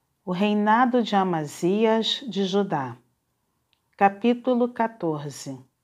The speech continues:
No segundo ano de Jeoás, filho de Joacás,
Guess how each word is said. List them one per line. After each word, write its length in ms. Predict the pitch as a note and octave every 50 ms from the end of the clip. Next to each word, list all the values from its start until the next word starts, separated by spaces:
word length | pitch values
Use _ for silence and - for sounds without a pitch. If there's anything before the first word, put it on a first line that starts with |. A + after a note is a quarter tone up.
| _ _ _ _ _ _ _ _ _ _ _ _ _ _ _ _ _ _ _ _ _ _ _ _ _ _ _ _
No 80 | G#3+ A3+
segundo 600 | A3 - C4+ B3+ G#3+ A#3+ D#4 E4 D#4 C4+ A#3+ G#3
ano 340 | G#3 G#3 A3 A3 A3+ A3 G#3
de 140 | G#3 G#3
Jeoás, 920 | G3 G3 G3 G3+ F#3 E3 D3+ D3 D#3 E3 F3+ F#3 F#3+ - - - - - _ _ _ _ _ _ _
filho 760 | _ _ - - - - B3+ C4 C4+ B3+ B3+ C4+ C4+ C#4 C4 C4+ -
de 140 | _ A3 A3
Joacás, 1000 | G3+ G3 G3+ F3+ E3+ E3 - - F3+ E3+ F3 F3 F3+ F#3 F3+ - - - - _